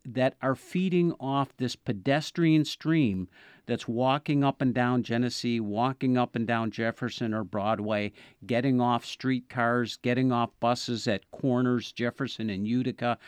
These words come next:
and that's where you get this locus of businesses. So a mom and pop could start a business in a relatively cheap container,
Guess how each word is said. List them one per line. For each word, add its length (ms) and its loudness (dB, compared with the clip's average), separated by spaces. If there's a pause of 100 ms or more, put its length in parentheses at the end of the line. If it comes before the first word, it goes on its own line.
(300)
and 200 6
that's 360 2
where 120 2
you 160 2
get 260 -2
this 220 -4
locus 580 -4
of 220 -10
businesses. 580 -4 (240)
So 360 0
a 80 -4
mom 360 4
and 140 2
pop 380 0 (240)
could 160 -4
start 440 4
a 40 2
business 640 0
in 140 4
a 160 4
relatively 720 0
cheap 480 0 (420)
container, 680 2